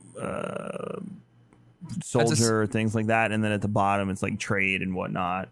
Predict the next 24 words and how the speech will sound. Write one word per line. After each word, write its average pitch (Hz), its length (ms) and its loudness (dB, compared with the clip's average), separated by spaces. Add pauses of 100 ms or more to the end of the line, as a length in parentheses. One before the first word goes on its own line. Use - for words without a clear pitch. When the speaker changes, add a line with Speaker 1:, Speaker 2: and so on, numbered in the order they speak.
(120)
Speaker 2:
That's 151 140 0
essentially 170 440 0
what 127 200 0
they 110 120 0
do. 90 480 -2 (1200)
They 123 80 -2
just, 117 180 0
like, 107 180 0
they 113 140 0
treat 131 400 -2
the, 110 220 0
they 110 120 -2
treat 113 300 -2
the 107 120 -2
lower 113 520 0
tiers 92 480 0
of 80 160 -6
people 104 300 -2
that 87 100 -2
they've 82 180 -4
collected 87 500 -2
as, 76 220 -4
like, 78 220 -4
the 73 360 -2